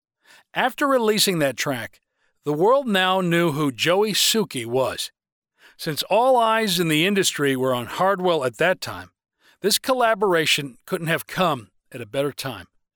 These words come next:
Every blog wrote about it. Every Hardwell fan now started to follow me, and the track got major support from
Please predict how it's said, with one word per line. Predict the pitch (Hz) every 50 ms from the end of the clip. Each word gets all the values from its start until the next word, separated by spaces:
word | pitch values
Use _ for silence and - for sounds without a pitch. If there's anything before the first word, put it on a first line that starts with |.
| _ _ _ _ _ _ _ _ -
Every | 147 160 185 175 160 208 220 208
blog | 143 151 170 165 165 160 160 139
wrote | 127 127 143 139 135 127
about | 120 104 107 101 92 87
it. | 87 - _ _ _ _ _ _ _ _ _ _
Every | - 123 127 131 165 180
Hardwell | 156 - - 247 269 277 254 226 185 156 131
fan | - - - 101 85 82 82 90 104 113 _ _
now | - 127 135 135
started | 127 - - - 107 104 113 120
to | 135 160
follow | - - 214 233 233 220 185
me, | 151 120 98 87 - _ _ _ _ _ _ _ - - - -
and | 214 202
the | 185
track | - - - 208 214 202 185 -
got | 196 180 - 143
major | 156 156 160 165 190 233 269 247 240 226
support | 170 - - 147 - _ - 110 110 127 120
from | - - 147 147 147 -